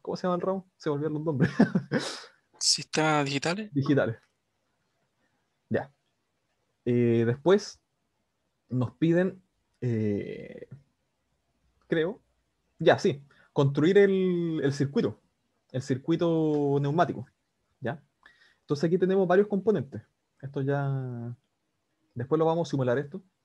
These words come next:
Speaker 1: ¿ya? Para que lo vean en, en vivo y en directo. Tenemos varios componentes. Este componente, este triángulo,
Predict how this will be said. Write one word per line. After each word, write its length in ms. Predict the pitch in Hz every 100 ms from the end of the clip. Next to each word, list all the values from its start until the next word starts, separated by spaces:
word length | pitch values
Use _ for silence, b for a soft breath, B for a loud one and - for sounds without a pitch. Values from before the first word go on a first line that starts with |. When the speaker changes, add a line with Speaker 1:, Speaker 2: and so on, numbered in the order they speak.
| _ _
Speaker 1:
¿ya? 140 | 143 151 -
Para 160 | 139 127
que 80 |
lo 100 | 123
vean 200 | 123 127
en, 240 | 127 123 120 -
en 120 | 127
vivo 160 | 135
y 40 | 139
en 80 | 123
directo. 320 | 127 - 175 _ _ _ _ b b b
Tenemos 180 | - 135
varios 160 | 135 147
componentes. 480 | 156 151 110 - _ _ _ _
Este 200 | 180 -
componente, 540 | 190 185 196 190 220 - _ _ _ _ _ _ -
este 160 | 139
triángulo, 460 | 135 165 185 208 208